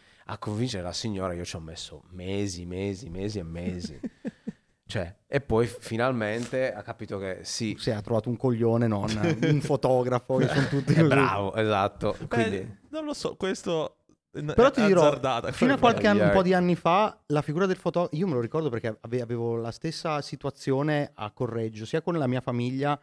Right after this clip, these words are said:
Speaker 2: che con chiunque conoscevo. "Io vorrei fare foto", quindi vuoi far la fame? Cioè, ti dicevano tutti questo, cioè, ti guardavano come se, detto, "Io voglio andare a fare il mendicante." <laughs>
Speaker 1: Ma, eh, mm,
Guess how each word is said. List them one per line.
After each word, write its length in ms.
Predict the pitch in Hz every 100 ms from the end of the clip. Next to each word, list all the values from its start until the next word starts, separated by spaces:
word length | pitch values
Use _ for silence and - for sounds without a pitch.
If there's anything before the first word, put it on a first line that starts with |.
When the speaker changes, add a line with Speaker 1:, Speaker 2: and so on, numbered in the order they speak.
| _ _
Speaker 2:
che 100 | -
con 340 | 117 123 117 110
chiunque 280 | - 120 135
conoscevo. 680 | 120 117 - 110 107 131 - _ _ _ _ _
"Io 80 | -
vorrei 240 | 190 156
fare 220 | 139 147 139
foto", 640 | 135 107 107 107 98 _ _ _
quindi 200 | - 135
vuoi 120 | 123
far 160 | 104 101
la 140 | 101 -
fame? 420 | 107 98 98 98
Cioè, 120 | 120
ti 80 | 117
dicevano 320 | 123 123 123
tutti 240 | - -
questo, 420 | - 120 101 - 107
cioè, 140 | 120
ti 60 | 127
guardavano 500 | 139 135 147 147 143
come 220 | 147 147
se, 300 | 151 147 147
detto, 180 | 151 180
"Io 60 |
voglio 100 | 208
andare 160 | 175 139
a 40 | 151
fare 100 | 151
il 60 |
mendicante." 800 | 156 170 160 131 104 107 107 104 _
<laughs> 920 | 131 - 127 - 233 - 208 - 196 _ _ _ - -
Speaker 1:
Ma, 180 | 175 160
eh, 340 | 143 127 139 135 123 107 98 90
mm, 640 | 98 95 92 92 90 71